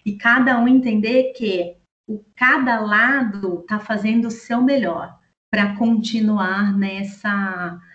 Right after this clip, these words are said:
nesse, ah, nesse dia a dia, né? Pra continuar andando e pra continuar fazendo. Então, nós, é, enquanto educadores, e eles enquanto precisando dessa educação pra manter os seus empregos, ou mesmo pra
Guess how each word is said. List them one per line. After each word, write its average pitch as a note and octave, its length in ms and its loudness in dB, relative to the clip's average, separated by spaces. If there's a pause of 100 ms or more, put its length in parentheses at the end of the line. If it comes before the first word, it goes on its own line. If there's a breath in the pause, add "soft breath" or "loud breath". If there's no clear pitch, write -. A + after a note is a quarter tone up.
(360 loud breath)
nesse, F#3 840 -2
ah, F3 260 0 (140)
nesse G#3+ 360 6
dia A#3 160 4
a - 40 4
dia, E3+ 380 -4 (220)
né? G3 260 -4
Pra G#3 160 -2
continuar G#3+ 920 2
andando G3+ 520 2
e G3+ 80 -2
pra G3+ 140 -10
continuar G3 380 -8
fazendo. F3+ 420 -2
Então, F#3+ 260 -10
nós, G#3 400 -2 (480 loud breath)
é, G3 340 0
enquanto G3+ 840 2
educadores, A3+ 720 2 (260 loud breath)
e B3 160 6
eles A#3+ 380 4
enquanto B3+ 480 4
precisando C4 760 0
dessa A#3+ 260 0
educação A3 640 -2
pra A3+ 100 -2
manter G#3 320 0
os G#3 100 -6
seus G#3 180 -6
empregos, B3 480 0
ou C#4 160 2
mesmo C4 440 2
pra C4 240 -4